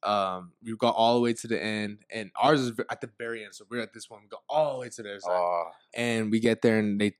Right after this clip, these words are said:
Speaker 1: we check in just so we have our name put in, you know.
Speaker 2: Right.
Speaker 1: But if we didn't, if we didn't get that flight, then we woulda had to wait twelve hours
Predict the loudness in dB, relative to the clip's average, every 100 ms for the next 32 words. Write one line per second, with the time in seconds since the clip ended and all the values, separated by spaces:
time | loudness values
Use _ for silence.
0 | -4 -4 0 0 2 2 2 0 -2 -6
1 | -8 -18 -18 -4 0 0 0 -4 -6 -6
2 | -6 -6 -6 -8 -8 -6 -6 -8 -10 -2
3 | 0 -2 _ _ _ 0 2 4 2 0
4 | 2 2 2 -2 -8 -10 0 4 4 2
5 | -2 -2 -8 -8 -2 0 0 -2 -6 -6
6 | -10 -8 -4 0 0 0 -2 -4 -8 -8
7 | -6 -6 -8 -12 -14 _ -20